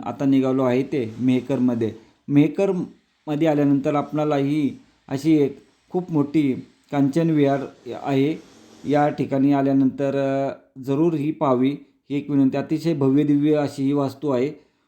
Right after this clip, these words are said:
व या मेहकर गावातील एक महत्त्वपूर्ण प्राचीन वास्तू आहे. तसेच मेहकर गावामध्ये बालाजी मंदिर आहे. त्या बालाजी मंदिरामध्ये आपणाला एक गडी वजा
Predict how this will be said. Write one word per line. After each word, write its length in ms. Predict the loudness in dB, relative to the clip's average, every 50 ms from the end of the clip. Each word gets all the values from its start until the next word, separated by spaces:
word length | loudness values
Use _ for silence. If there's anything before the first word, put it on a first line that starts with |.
| _ -6
व 180 | -2 0 2 2
या 500 | 2 2 2 2 2 2 0 -2 -4 -6 -6
मेहकर 540 | -2 2 2 2 2 2 0 -2 -2 -2 -2 -6 -8 -12 _ _ _ _ _ -10 -4
गावातील 640 | 0 2 2 2 0 0 -2 -2 0 0 0 0 0 0 -2 -4 -6 -8 -6
एक 280 | -4 -4 -4 -4 -2 -2
महत्त्वपूर्ण 960 | -2 0 2 4 4 4 4 2 0 -2 -2 -2 -4 -2 -2 0 0 0 -2
प्राचीन 460 | -2 -2 -2 -4 -4 -2 -2 -2 0
वास्तू 320 | 0 -2 -2 -4 -2 -2 0
आहे. 300 | 0 0 -2 -4 -12 -20 -20 -10 -6 -4
तसेच 300 | 0 0 0 0 2 2
मेहकर 500 | 2 2 4 2 0 0 -2 -2 -2 0
गावामध्ये 500 | 2 2 2 2 0 0 -2 0 -2 -2
बालाजी 420 | 0 0 0 0 0 0 0 0
मंदिर 320 | 2 2 2 2 2 2
आहे. 360 | 2 0 0 -2 -6 -10 -18 _ _ _ -8
त्या 100 | -4 0
बालाजी 380 | 0 0 2 0 0 0 0
मंदिरामध्ये 920 | 0 0 0 0 0 0 0 2 2 2 2 0 0 0 0 0 0 -2 -2
आपणाला 420 | -4 -6 -6 -4 -2 -2 0 2
एक 300 | 2 0 0 -2 -2 -2
गडी 480 | 0 0 0 0 0 2 2 2 4 2
वजा 380 | 2 2 0 0 0 -2 -2